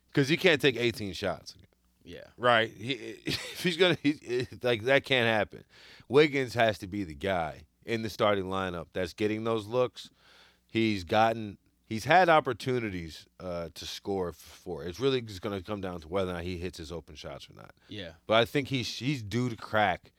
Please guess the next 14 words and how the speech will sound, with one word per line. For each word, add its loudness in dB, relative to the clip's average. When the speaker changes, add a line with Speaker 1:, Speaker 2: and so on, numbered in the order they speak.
Speaker 1:
I 4
think, -2
at 0
least -4
twenty -4
games -6
for, 0
I -8
mean, -6
at -6
least -4
twenty -4
points, -6
rather, -4